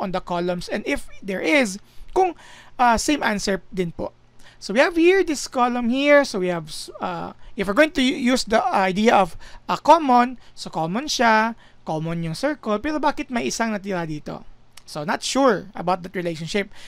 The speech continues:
Di pwedeng subtraction, di rin pwedeng combination, kagaya ng second column, kasi pag common siya, itong dalawa lang naman, tama siya, common, di ba? Pero hindi kasi fit dito sa first column. So this would mean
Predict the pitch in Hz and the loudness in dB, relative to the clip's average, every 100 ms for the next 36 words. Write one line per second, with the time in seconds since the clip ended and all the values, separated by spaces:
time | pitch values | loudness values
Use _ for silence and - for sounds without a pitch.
0 | - 185 214 226 214 208 196 165 269 359 | -10 -4 -2 0 0 0 -4 -6 -4 -6
1 | 359 - 233 233 233 - - 190 202 214 | -2 0 2 0 -4 -14 -10 -4 -2 -2
2 | 208 202 190 185 175 175 208 254 - 185 | -4 -4 -2 -2 -2 -4 -4 -4 -4 -2
3 | 185 190 - - 175 208 226 220 202 - | -2 -4 -12 -18 -2 2 2 2 -2 -4
4 | 190 196 190 330 330 233 233 302 - - | -4 -6 2 4 6 6 4 0 -14 -20
5 | - - - 185 226 233 175 247 269 277 | -14 -14 -10 -6 -2 -2 2 4 6 4
6 | 311 - 214 220 262 269 254 240 233 226 | 2 0 0 0 -2 0 2 4 2 0
7 | 185 175 165 151 185 190 185 - 151 - | -2 -4 -4 -4 -2 0 -2 -2 -6 -6
8 | 156 151 151 143 139 147 - - - - | -8 -8 -10 -10 -12 -14 -16 -18 -18 -8
9 | - 339 320 294 277 269 254 - 226 220 | -2 2 2 2 0 -2 -2 -2 -2 -2
10 | - - - 240 254 190 220 214 196 202 | -8 -16 -6 -4 -4 -4 -4 -2 -2 -4
11 | - 175 - - 151 156 151 151 190 330 | -4 -6 -8 -8 -10 -8 -10 -8 -4 -2
12 | 381 415 320 302 | 0 0 0 -2